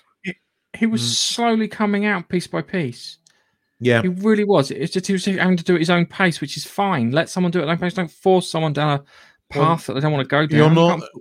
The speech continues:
Speaker 1: wa-
Speaker 2: y-, you're not the
Speaker 1: Yeah.
Speaker 2: only one. There has been quite a big backlash to the Eric breakup, and, and most people have said a similar thing, that Eric was quite shallow,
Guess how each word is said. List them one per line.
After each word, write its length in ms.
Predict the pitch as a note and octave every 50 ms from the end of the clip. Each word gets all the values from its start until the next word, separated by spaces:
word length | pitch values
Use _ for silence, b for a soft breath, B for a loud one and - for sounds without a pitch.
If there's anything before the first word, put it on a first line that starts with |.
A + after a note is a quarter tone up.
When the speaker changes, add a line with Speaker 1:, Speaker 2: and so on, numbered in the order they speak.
| - -
Speaker 1:
wa- 140 | D3+ D3+ D#3 C3+
Speaker 2:
y-, 200 | C#3 C#3+ D3+ - _ -
you're 240 | D#3 D3+ D3 D#3+ E3
not 260 | D#3+ E3 E3+ F3 E3+
the 120 | E3+ D3+
Speaker 1:
Yeah. 40 | D3+ D3+
Speaker 2:
only 200 | D3+ D3 C#3+ C3+
one. 240 | A#2+ B2 B2 B2 B2
There 100 | B2 C3
has 200 | C#3 C3+ C3 -
been 160 | C#3 C3+ B2+
quite 260 | - D3 C#3+ C3+ - C3+
a 20 |
big 340 | B2 - C3+ B2+ B2 - _
backlash 640 | C3 B2 A#2 - - B2 A2+ A2 G#2 - - - - - -
to 200 | - A#2 A2+ A2
the 320 | G#2+ A2 A2+ G#2+ G#2 G#2+ -
Eric 380 | A#2+ A2+ G#2 G#2 G2 - - _
breakup, 460 | A2+ G#2+ G#2 G2+ - A2+ G#2 G#2 -
and, 140 | A2 G#2 A2
and 360 | A2 A2+ - A#2 A2 A2 G#2+
most 280 | A#2+ A#2 A#2 A2 - -
people 240 | A2+ A2 - G#2+ G#2+
have 100 | A2+ -
said 180 | - A2 G#2
a 60 | G2+
similar 340 | - - A#2+ A2 G#2 G#2 G#2
thing, 320 | G2+ - - A2 G2+ G2 F#2+
that 180 | G2 F#2+ - G#2+
Eric 240 | G2+ G2+ G2 - - G#2 G2+ G2+
was 120 | G2 -
quite 300 | - _ G#2+ G#2 G2 - -
shallow, 440 | - - - A2 G2+ G2 F#2+ G2+